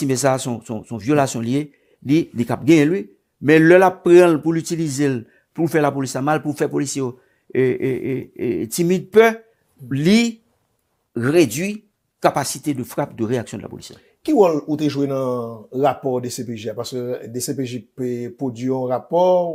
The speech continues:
Speaker 2: Ou toujou direktè jeneral Polis Nasyonal la. E rapò a sòti.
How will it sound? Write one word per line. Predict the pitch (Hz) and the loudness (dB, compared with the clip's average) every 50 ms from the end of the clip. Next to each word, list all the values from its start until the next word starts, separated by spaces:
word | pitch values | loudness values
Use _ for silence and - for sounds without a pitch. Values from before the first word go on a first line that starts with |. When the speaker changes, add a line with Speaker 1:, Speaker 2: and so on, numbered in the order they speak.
| - - _ _ _ _ - | -10 -14 _ _ _ _ -14
Speaker 2:
Ou | 120 110 - | -14 -12 -6
toujou | 139 131 117 123 135 135 131 127 127 127 123 _ _ _ _ _ _ | -6 -6 -4 -4 -4 -2 -2 -2 -2 -4 -6 _ _ _ _ _ _
direktè | - 123 120 113 135 143 139 139 - - 143 139 139 139 135 131 131 131 131 127 127 123 - - - - 113 | -16 -14 -10 -4 -2 -2 -2 -2 -4 0 2 2 2 2 0 0 -2 -4 -4 -6 -8 -8 -10 -12 -14 -12 -6
jeneral | 135 160 156 151 143 147 143 139 135 131 - - _ - | -4 -2 0 0 2 2 2 2 0 -2 -6 -10 _ -6
Polis | 143 135 135 131 131 127 - - - _ - | -6 -4 -4 -4 -6 -8 -10 -14 -16 _ -10
Nasyonal | 135 127 - 139 127 127 123 139 | -10 -8 -8 -8 -8 -6 -2 -2
la. | 160 156 - - | -2 -2 -2 -4
E | 139 131 | -4 0
rapò | 135 131 120 - - 139 131 127 | 0 0 0 0 -2 -2 0 0
a | 123 - | 0 -2
sòti. | 139 123 - - 185 185 | -6 -8 -8 -8 -10 -10